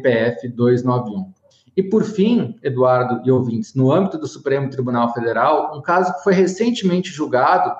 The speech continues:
pela Corte Constitucional Brasileira é a D P F cinco cinco quatro três, que trata da proibição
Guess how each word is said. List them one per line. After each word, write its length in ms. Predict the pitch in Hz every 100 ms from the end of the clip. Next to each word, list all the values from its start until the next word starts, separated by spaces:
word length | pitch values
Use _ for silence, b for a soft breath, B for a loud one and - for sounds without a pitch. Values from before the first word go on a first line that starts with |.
| - _
pela 160 | 127 123
Corte 320 | 135 131 -
Constitucional 420 | 127 127 139 -
Brasileira 560 | 147 156 156 131 156 180 - b b b -
é 80 |
a 60 | 165
D 160 | 170 175
P 140 | 165
F 360 | 156 175 - - _
cinco 360 | - - 233 233
cinco 340 | - 190 190
quatro 300 | 180 175 -
três, 500 | 143 143 147 - - _ _
que 140 | 160
trata 360 | 151 151 160 -
da 140 | 156
proibição 1000 | - 165 160 160 - - 185 220 233 -